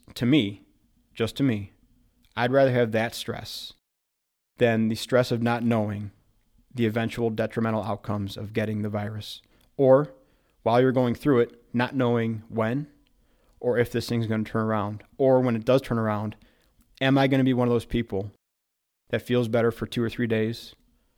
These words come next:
walks upstairs and drops dead in front of my family? So all those things go into it. And I'm not trying to be melodramatic. I'm not trying to be scare tactic.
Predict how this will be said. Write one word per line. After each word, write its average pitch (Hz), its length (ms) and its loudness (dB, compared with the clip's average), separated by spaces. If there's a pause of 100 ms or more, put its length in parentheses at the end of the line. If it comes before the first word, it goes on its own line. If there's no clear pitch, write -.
(240)
walks 110 280 0
upstairs 107 440 0
and 101 100 -2
drops 107 240 -2
dead 104 160 -2
in 104 60 -4
front 107 160 -4
of 107 40 -4
my 104 120 -6
family? 104 380 -10 (1800)
So - 140 0
all 147 120 10
those 151 160 6
things 147 180 4
go 123 160 4
into 101 240 -2
it. 101 120 -10 (680)
And 143 60 2
I'm - 20 6
not 185 140 8
trying 202 160 6
to 165 40 4
be 151 100 4
melodramatic. 120 600 2
I'm 131 80 2
not 139 160 4
trying 165 220 2
to 147 80 2
be 135 200 4
scare 123 280 0
tactic. 117 460 -4